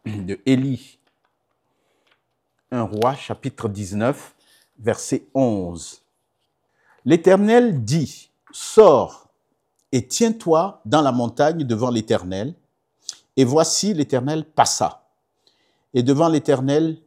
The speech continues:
il y a eu un vent fort et violent qui déchirait les montagnes et brisait les rochers. L'Éternel n'était pas dans le vent.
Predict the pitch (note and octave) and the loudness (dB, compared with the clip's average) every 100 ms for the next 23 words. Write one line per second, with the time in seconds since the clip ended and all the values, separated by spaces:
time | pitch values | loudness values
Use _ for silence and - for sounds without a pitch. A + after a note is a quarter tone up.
0 | _ - A2+ B2+ C3+ D#3 B2 A#2 G#2 D#3 | _ -6 0 4 4 2 2 0 0 -2
1 | E3 - F#3+ C#3 G2+ D#2 C#2+ _ _ B2 | 0 6 8 8 4 -4 -12 _ _ -2
2 | A#2+ D3 E3 D#3+ B2 G2 - _ - C#3 | 4 4 6 4 2 -4 -12 _ -6 -2
3 | C3+ E3+ - D3 D#3+ C#3+ C3+ C3 C3+ A2+ | 0 0 0 2 4 4 0 2 2 2
4 | G2+ F#2 F2+ G#2+ G2 A#2+ C3+ C#3 B2+ G#2 | 0 -8 -8 -8 -2 -2 2 2 2 -2
5 | G#2 - - D#2+ _ _ _ _ _ _ | -4 -8 -14 -16 _ _ _ _ _ _
6 | A#2 A#2+ B2 - B2+ A#2 G#2 A2+ A2 A2+ | -6 -2 -2 0 -2 -4 -6 -8 -6 -6
7 | A2+ - G2+ G2 G2 F2+ F2+ | -6 -10 -8 -8 -8 -12 -16